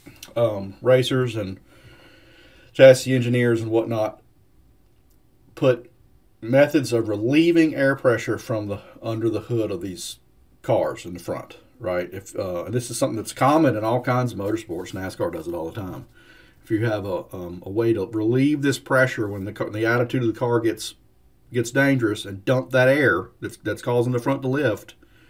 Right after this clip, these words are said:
you can set the thing back down. And, and until we s-, kind of realize that as racers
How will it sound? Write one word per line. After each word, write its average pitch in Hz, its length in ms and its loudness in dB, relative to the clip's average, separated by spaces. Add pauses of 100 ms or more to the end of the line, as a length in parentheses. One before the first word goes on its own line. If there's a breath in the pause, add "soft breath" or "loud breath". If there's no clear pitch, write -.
(560 soft breath)
you 113 160 0
can 104 220 -6
set - 280 0
the - 60 -12
thing 123 240 0
back - 200 0
down. 110 300 -2
And, 92 240 -10
and 101 100 -8
until 135 420 0
we 127 100 2
s-, - 200 -6 (1040)
kind 127 260 2
of 98 120 -4
realize 147 460 6
that 107 300 -4
as 101 160 -6
racers 120 580 -2